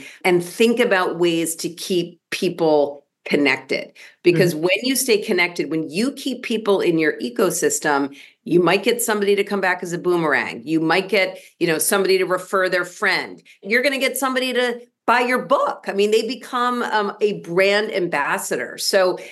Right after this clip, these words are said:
Speaker 1: mean, I could imagine, you know, what about if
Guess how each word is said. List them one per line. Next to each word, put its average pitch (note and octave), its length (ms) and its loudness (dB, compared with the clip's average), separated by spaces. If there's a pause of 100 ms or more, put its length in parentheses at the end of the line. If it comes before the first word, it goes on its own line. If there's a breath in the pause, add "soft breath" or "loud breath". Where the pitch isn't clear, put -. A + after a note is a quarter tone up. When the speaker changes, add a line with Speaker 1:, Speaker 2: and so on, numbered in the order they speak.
(140 loud breath)
Speaker 1:
mean, G3+ 220 2
I G#3 160 -2
could C4+ 200 -2
imagine, G3+ 800 0 (180 loud breath)
you F3+ 120 2
know, F3 80 4
what F#3 180 4
about G#3+ 300 2
if F#3 180 -2